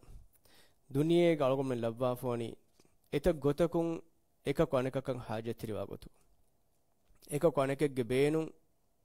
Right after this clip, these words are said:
කොමෙස් හයිසීතකුන් ජෙහෙ ගොතුකු. මුජ්තමාකි වීෆාවා ෆේරාමෙ ෆදෙයින් එකෙති අනෙකෙච්ච ගුලි ලාම හිෆාවච්චි. ෆේරාන්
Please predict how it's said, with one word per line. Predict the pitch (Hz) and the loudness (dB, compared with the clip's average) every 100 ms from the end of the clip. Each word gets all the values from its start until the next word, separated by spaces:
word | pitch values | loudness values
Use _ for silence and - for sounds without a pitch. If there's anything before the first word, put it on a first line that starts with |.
| _ | _
කොමෙස් | 165 190 175 | 2 2 2
හයිසීතකුන් | 139 139 151 135 135 123 | 0 0 -2 -4 -4 -6
ජෙහෙ | 113 113 110 | -4 -4 -4
ගොතුකු. | 98 - _ _ _ _ _ - - - - - _ _ _ _ - | -8 -10 _ _ _ _ _ -20 -20 -20 -20 -20 _ _ _ _ -6
මුජ්තමාකි | 135 156 - 190 175 175 170 160 - - _ _ _ _ _ _ | -2 0 4 4 4 2 2 2 -2 -12 _ _ _ _ _ _
වීෆාවා | 131 135 147 143 147 139 120 | -2 2 2 2 4 4 2
ෆේරාමෙ | - 123 127 135 123 | -2 0 2 0 -4
ෆදෙයින් | - 120 117 113 - _ - - - - _ _ _ _ _ | -4 -2 -2 -4 -14 _ -18 -16 -16 -20 _ _ _ _ _
එකෙති | 143 170 165 | -4 -2 0
අනෙකෙච්ච | 131 127 147 131 - 123 - _ _ _ | 0 -2 -4 -4 -2 -2 -4 _ _ _
ගුලි | 143 135 135 | -4 -2 2
ලාම | 113 113 | 0 0
හිෆාවච්චි. | 120 113 120 104 110 - - - _ _ _ _ _ _ _ _ _ _ _ _ _ _ _ | -6 -6 -4 -4 -6 -14 -18 -20 _ _ _ _ _ _ _ _ _ _ _ _ _ _ _
ෆේරාන් | - 127 139 139 135 | -4 0 2 2 0